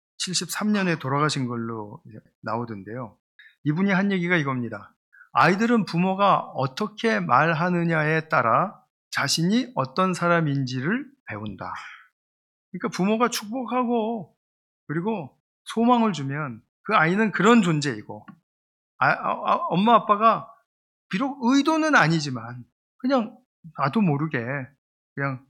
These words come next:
험한 말, 좀 부정적인 그런 표현, 이런 것들로 해서 자녀에게 말하면 자녀는 자기가 그런 사람인 줄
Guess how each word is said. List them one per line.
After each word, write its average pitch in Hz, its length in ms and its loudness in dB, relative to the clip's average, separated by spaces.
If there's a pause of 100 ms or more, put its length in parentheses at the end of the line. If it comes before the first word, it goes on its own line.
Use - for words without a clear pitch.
(180)
험한 190 280 2
말, 117 500 -4 (460)
좀 113 160 -12
부정적인 165 880 2 (160)
그런 156 240 2
표현, 127 560 -4 (380)
이런 196 240 2
것들로 196 440 0
해서 170 200 -2
자녀에게 143 420 -6
말하면 131 420 -8 (180)
자녀는 180 460 -6 (120)
자기가 156 320 -8
그런 151 240 -4
사람인 160 420 -4
줄 214 240 -8